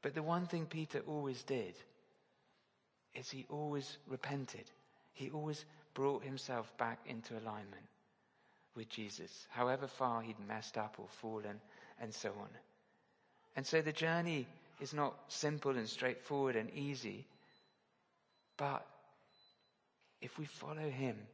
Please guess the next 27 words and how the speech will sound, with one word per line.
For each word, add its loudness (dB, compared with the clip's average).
he -8
will 0
use -6
us. -8
If -10
we -2
try -2
to -8
bring 0
ourselves 0
into -4
alignment -2
with -6
his -6
ways, -6
he -6
will -2
use -8
us. -10
And 0
so 4
we 4
can 0
walk 0
with 4
a 2
confidence -2